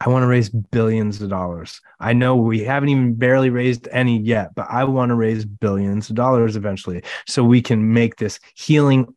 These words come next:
organism, this healing empire, if you wanna call it, where we can put clinics up all over the country and then all over the world eventually, and literally just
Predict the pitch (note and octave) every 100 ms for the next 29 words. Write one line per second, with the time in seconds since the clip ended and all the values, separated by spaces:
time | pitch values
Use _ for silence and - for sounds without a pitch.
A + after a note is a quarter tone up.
0 | - C3+ C3+ A#2+ A2 G2+ F#2+ F#2 G2 G2
1 | - C3 B2+ A#2 - _ B2 B2 A2+ G#2
2 | G2 G2 G#2 G#2 G2 G2 G#2+ G2+ G2 F2+
3 | - - - B2 A#2+ A#2 A#2 B2+ C3+ A2
4 | - _ - - F3 - - D#3+ C3 A#2
5 | A#2+ A2+ - - B2 B2+ B2+ A#2+ A2 G#2
6 | B2+ C3 - A2+ G#2+ A2+ A#2+ B2+ A#2 -
7 | B2+ C3 C3 A#2+ A#2 G#2 G#2 A#2+ C#3 D#3
8 | D3+ D#3+ - E3+ E3+ - - - - D3
9 | C3+ C3 D3 D3+ D#3 D3 C3+ A#2 A#2 C3
10 | -